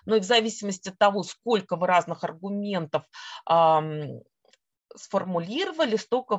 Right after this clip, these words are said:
там, а, три, два, один или ноль баллов вы, а, получаете. Значит, смотрите, а, в чем здесь была, а, главная ошибка. Называют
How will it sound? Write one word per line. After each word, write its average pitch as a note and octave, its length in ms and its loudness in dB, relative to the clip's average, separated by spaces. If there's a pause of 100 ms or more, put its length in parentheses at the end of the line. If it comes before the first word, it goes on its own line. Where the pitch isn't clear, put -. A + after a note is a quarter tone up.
там, D#3 260 2 (200)
а, D#3 240 0 (180)
три, B3+ 240 -2
два, G3 340 6
один E3 380 -2
или D#3+ 160 -6
ноль E3 220 -4
баллов D#3 400 0
вы, D3+ 180 -8 (260)
а, D#3+ 220 4
получаете. D#3+ 840 -6 (540)
Значит, G#3 340 0 (160)
смотрите, A#3 800 -2 (340)
а, E3+ 260 2
в - 100 -18
чем D4+ 320 -4
здесь G#3+ 460 -4
была, F#3+ 540 2 (200)
а, E3+ 380 0
главная F3+ 600 0
ошибка. D#3+ 760 -6 (2000)
Называют A3+ 720 4